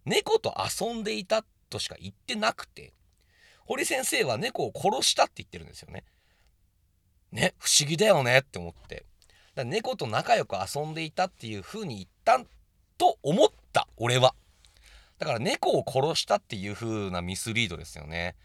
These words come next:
あれもミスリードのためのミスリードだからなんかなと思っちゃったんですけれども、まあ、あの、話せば話すほど、見れば見るほど、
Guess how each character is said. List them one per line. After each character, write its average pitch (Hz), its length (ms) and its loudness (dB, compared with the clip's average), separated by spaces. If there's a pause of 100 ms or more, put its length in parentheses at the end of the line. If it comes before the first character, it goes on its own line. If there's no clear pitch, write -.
(220)
あ 107 260 -4
れ 131 120 -2
も 220 100 -2
ミ 220 140 -4
ス 220 140 -6
リ 247 120 -6
ー - 20 -4
ド 226 80 -2
の 170 80 0
た 147 120 0
め 139 80 -4
の 131 80 -4
ミ 113 160 -4
ス 123 100 -10
リ 131 80 -4
ー 117 40 -6
ド 113 80 -4
だ 104 100 0
か 95 80 -2
ら 95 60 -4
な 98 120 -4
ん 101 60 -6
か 95 100 -4
な 101 260 0
と 85 200 -8
思 92 180 -6
っ - 20 -16
ち - 120 -8
ゃ - 20 -2
っ - 40 -4
た 80 140 -10
ん 76 40 -12
で 73 80 -14
す - 80 -18
け 78 80 -18
れ 76 80 -14
ど 73 100 -16
も、 95 280 -8 (380)
ま 277 240 2 (200)
あ、 165 120 -4
あ 190 40 0
の、 190 200 0
話 202 260 2
せ 202 100 0
ば 139 100 6
話 170 280 2
す - 40 -8
ほ 131 80 0
ど、 107 160 0
見 127 140 -2
れ 165 140 2
ば 107 120 2
見 131 140 0
る 127 80 -2
ほ 104 120 -4
ど、 87 200 -4